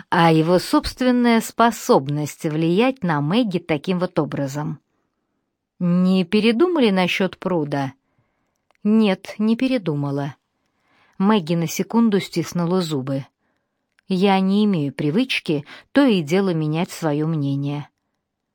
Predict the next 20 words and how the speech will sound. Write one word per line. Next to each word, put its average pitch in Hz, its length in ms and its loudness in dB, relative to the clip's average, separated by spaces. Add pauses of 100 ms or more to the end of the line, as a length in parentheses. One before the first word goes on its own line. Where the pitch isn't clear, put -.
(360)
«Прекрасно. 151 760 0 (420)
Сегодня 180 480 4
днем 226 320 6
мы 185 200 4
начнем 180 560 0
расчищать 175 640 0
овраг». 156 600 0 (840)
Клифф 160 440 -2
неторопливо 160 760 0
встал. 147 560 -6 (400)
Щенок 294 420 0
уселся 190 560 4
у 190 140 2
его 160 260 2
ног 269 400 2 (280)
и 277 160 4
преданно 185 640 4
заглянул 156 580 0
в 147 60 -6
лицо. 147 560 -2